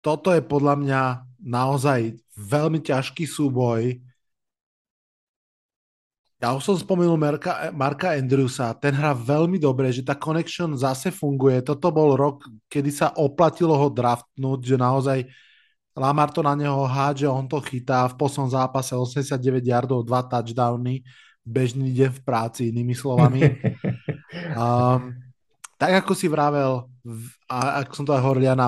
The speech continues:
Speaker 1: úvod, oslabená obrana Bills. Mimochodom, eh, žiaľ, tu nemám tú štatistiku, ale, eh,
Speaker 2: Proti Dolphins?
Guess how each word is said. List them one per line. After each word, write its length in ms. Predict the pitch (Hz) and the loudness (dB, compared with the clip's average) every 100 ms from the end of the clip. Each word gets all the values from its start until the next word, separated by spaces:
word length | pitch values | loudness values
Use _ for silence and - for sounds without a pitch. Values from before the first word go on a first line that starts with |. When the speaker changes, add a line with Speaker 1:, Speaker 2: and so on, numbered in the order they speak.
| 120 | 2
Speaker 1:
úvod, 240 | 117 120 - | 0 -2 0
oslabená 560 | 165 147 175 156 143 127 | 0 2 2 2 2 0
obrana 400 | 123 123 120 104 | 0 -2 -4 -6
Bills. 480 | 110 117 123 - _ _ _ - | -6 -6 -8 -14 _ _ _ 0
Mimochodom, 720 | 170 180 190 170 156 139 - _ _ _ _ _ _ _ _ _ _ _ - - | 2 4 4 2 2 -2 -14 _ _ _ _ _ _ _ _ _ _ _ -20 -12
eh, 260 | 120 117 107 | -6 -4 -2
žiaľ, 240 | 131 143 | 2 2
tu 160 | 147 131 | 2 0
nemám 400 | 139 135 127 - | 0 0 -4 -4
tú 80 | 127 | -4
štatistiku, 960 | 123 131 123 127 - 123 110 127 131 | -2 -4 -4 -8 -8 -10 -6 -2 -2
ale, 320 | 123 113 120 | -2 -6 -8
eh, 340 | - 113 110 107 - _ - | -8 -8 -6 -8 -12 _ -6
Speaker 2:
Proti 320 | 120 117 123 | -4 -2 0
Dolphins? 640 | 113 110 135 170 165 - | 2 0 -2 -8 -8 -14